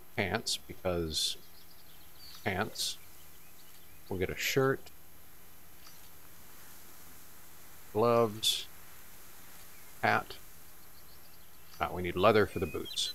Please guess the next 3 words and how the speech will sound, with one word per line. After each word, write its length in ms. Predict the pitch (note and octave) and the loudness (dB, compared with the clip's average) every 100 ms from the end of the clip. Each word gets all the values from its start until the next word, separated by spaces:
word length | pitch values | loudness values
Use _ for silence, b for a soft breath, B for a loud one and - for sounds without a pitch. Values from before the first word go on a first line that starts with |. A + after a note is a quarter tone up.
| - | -2
Okay. 260 | F#2+ - - - - - - - - - - - - - - - - - - - - - G#1 G#1 G1+ G1+ - - G#2 | -2 -2 -6 -6 -10 -12 -10 -10 -10 -10 -12 -12 -12 -12 -12 -12 -12 -12 -12 -12 -12 -12 -12 -12 -12 -12 -12 -6 0
I 80 | |
right 320 | G#2 F2+ G#2+ | 4 6 4